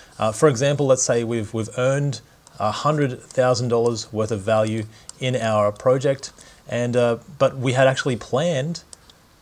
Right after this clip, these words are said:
uh, say, a hundred and fifty thousand dollars worth of value. Then ultimately we are fifty thousand dollars behind in our, in our project at the moment, currently.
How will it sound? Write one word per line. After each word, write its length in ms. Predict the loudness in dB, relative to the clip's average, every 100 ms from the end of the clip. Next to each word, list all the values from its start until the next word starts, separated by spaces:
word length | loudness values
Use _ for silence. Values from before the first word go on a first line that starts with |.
| _
uh, 400 | -4 -2 0 -2 -4
say, 300 | -6 2 4
a 100 | 4
hundred 400 | 0 -4 -2 -2 -2
and 300 | -2 -2 -4
fifty 500 | -4 -4 -2 -8 -8 -16 -20 -20 _ -20 _ -20 -20 _ -20 _ -2
thousand 260 | 0 0 2
dollars 260 | 2 2
worth 200 | 0 0
of 120 | -2
value. 380 | 0 0 -2 -8 -14 -20 -20 -12 -4
Then 140 | -2
ultimately 440 | 0 0 0 0
we 140 | 0 0
are 100 | -2
fifty 400 | -4 -8 -4 -6
thousand 380 | -2 -2 -2 -2
dollars 240 | -2 -2
behind 720 | -6 -6 -6 -4 -2 -4 -6 -6
in 240 | -4 -4
our, 460 | -4 -6 -4 -4 -6 -10
in 140 | -8 -4
our 180 | -4
project 440 | -2 -2 -2 -10 -12
at 80 | -8
the 40 |
moment, 340 | -6 -6 -8
currently. 420 | -10 -8 -8 -10